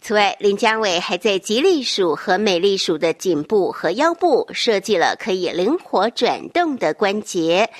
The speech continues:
再利用提把上的双系带自然展现这对鼠新人弯腰鞠躬，仿佛真的在拜堂成亲一样。同时，当鼠新人同时对外拱手，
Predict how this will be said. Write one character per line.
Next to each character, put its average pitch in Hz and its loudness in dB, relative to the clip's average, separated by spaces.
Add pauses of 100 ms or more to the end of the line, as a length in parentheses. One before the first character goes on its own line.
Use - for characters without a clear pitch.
(160)
再 392 2
利 311 0
用 247 2
提 226 -6
把 196 0
上 208 0
的 185 0
双 349 0
系 254 -2
带 190 -2 (160)
自 226 0
然 180 0
展 147 -2
现 330 0
这 202 0
对 175 0
鼠 175 -2
新 196 0
人 175 2
弯 349 2
腰 349 2
鞠 302 -4
躬， 349 2 (140)
仿 208 -2
佛 392 -2
真 359 0
的 294 0
在 175 0
拜 175 0
堂 165 -2
成 175 -2
亲 202 0
一 170 -4
样。 175 0 (340)
同 196 0
时， 175 -2
当 202 0
鼠 165 -4
新 196 0
人 165 2
同 220 -2
时 185 -2
对 202 0
外 180 0
拱 170 0
手， 160 0